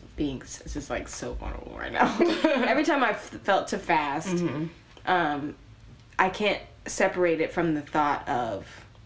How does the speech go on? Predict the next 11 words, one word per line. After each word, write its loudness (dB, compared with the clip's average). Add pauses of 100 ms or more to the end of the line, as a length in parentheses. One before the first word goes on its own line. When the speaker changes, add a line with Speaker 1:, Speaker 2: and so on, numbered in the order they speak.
(880)
Speaker 1:
um, -2 (600)
what 2
it's 0
gonna 0
do -2
for -6
me -4
physically. -8
Speaker 2:
Mm-hmm. 0
Speaker 1:
Like, -2 (160)
and, 2